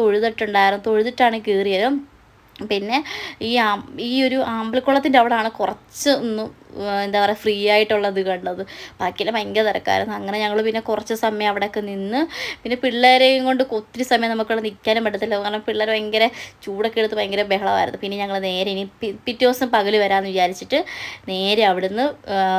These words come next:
നമ്മുടെ വീട്ടിലേക്ക് പോകുന്ന വഴിക്ക് വീണ്ടും ഒരു ജ്യൂസ് കടയിൽ കയറി. ഭയങ്കര ദാഹം, നമുക്കാണെന്നുണ്ടെങ്കിൽ എത്ര വെള്ളം കുടിച്ചാലും നമുക്ക്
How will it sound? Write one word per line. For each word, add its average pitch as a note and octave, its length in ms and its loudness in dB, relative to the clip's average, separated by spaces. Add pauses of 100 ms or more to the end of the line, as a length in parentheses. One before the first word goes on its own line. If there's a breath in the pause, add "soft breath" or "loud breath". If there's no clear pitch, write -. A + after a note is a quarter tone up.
(220)
നമ്മുടെ F#3 280 -4
വീട്ടിലേക്ക് A3 400 0
പോകുന്ന G3 280 0
വഴിക്ക് F3+ 300 -2 (500 loud breath)
വീണ്ടും F#4+ 360 8
ഒരു C#4 160 2
ജ്യൂസ് A#3+ 320 -2
കടയിൽ A#3 240 4
കയറി. A3+ 240 0 (400 loud breath)
ഭയങ്കര F4+ 460 4 (100)
ദാഹം, C#4+ 300 2
നമുക്കാണെന്നുണ്ടെങ്കിൽ D4+ 580 -2
എത്ര - 260 0 (120)
വെള്ളം C4+ 220 2
കുടിച്ചാലും B3+ 460 2
നമുക്ക് A#3 240 -2